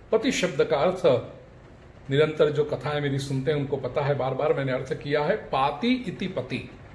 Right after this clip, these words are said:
जो रक्षा करे, जो संभाले, नेतृत्व करे, सही मार्गदर्शन करे,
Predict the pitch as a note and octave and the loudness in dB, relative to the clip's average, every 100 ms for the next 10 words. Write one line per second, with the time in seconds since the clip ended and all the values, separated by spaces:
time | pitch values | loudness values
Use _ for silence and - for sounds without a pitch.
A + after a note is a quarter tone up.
0 | - - - - - B2 A3 C#3 C3+ - | -20 -20 -20 -20 -4 6 6 6 0 -2
1 | - G#3+ G3+ C#3+ B2 A2+ C3+ G3 - C3 | 2 2 2 0 -2 -2 0 0 0 -4
2 | B2 E3+ F#3 D#3 G#2 - - - - - | 2 6 8 6 2 -8 -16 -20 -20 -20
3 | - - - - - - - D3 F3+ F3+ | -20 -20 -20 -20 -20 -20 -8 2 2 4
4 | C#4 D#4 - F#3+ D3+ C3 A2+ - - - | 2 2 4 2 4 4 2 -2 -12 -20
5 | - - - - - - - - - E3+ | -20 -20 -20 -20 -20 -20 -18 -2 6 8
6 | B3+ G#3 D#3+ F#3 G#3+ B3 - D#4 C#4 - | 8 6 6 8 10 8 8 2 0 0
7 | A#2+ G#2+ | 0 -2